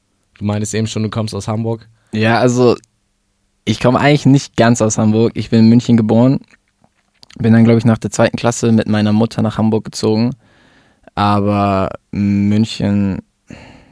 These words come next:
Speaker 2: weiß ich nicht, ich find Hamburg, ich fühl mich als Hamburger, ich fühl mich München überhaupt nicht mehr verbunden. Deswegen komme ich aus Hamburg, null vier null. Und genau, dann bin ich in Hamburg aufgewachsen, bin jetzt zur Schule gegangen, mm, war dann ein Jahr in den U S A, da hab ich dann mit Rappen angefangen.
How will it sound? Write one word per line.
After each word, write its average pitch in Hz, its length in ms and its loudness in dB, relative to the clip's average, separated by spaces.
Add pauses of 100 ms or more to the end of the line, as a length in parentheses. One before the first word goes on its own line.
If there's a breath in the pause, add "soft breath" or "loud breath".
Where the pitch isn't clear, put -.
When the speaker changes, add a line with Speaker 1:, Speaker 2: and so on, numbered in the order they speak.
(360 loud breath)
Speaker 2:
weiß - 280 -12
ich - 60 -4
nicht, - 360 -14
ich - 80 -20
find - 480 -8
Hamburg, 104 260 -2
ich - 140 -8
fühl 135 160 4
mich 127 180 4
als 110 140 2
Hamburger, 107 320 2
ich 104 80 -4
fühl 113 140 -2
mich 110 120 0
München 110 260 0
überhaupt 107 280 0
nicht 110 160 -8
mehr 110 120 -2
verbunden. 107 560 -4 (440 soft breath)
Deswegen 104 300 -4
komme 107 240 0
ich - 180 -10
aus 101 240 -4
Hamburg, 92 500 -6 (320)
null 104 140 -4
vier - 180 -6
null. 95 280 -2
Und 101 460 -4
genau, 101 320 -4
dann 104 160 -6
bin 107 80 -2
ich 104 100 -8
in 110 60 -2
Hamburg 110 180 0
aufgewachsen, 123 520 -4
bin 117 60 0
jetzt 110 120 -2
zur - 100 -14
Schule 135 200 -4
gegangen, 127 340 0 (800 soft breath)
mm, 117 460 4 (160)
war 107 120 0
dann 110 160 2
ein 117 160 2
Jahr 117 80 4
in 110 60 4
den 113 80 0
U - 20 -2
S - 140 -6
A, 120 280 2
da 113 100 0
hab 110 60 0
ich 110 60 -8
dann 110 120 -4
mit 104 100 -2
Rappen 107 220 0
angefangen. 131 500 0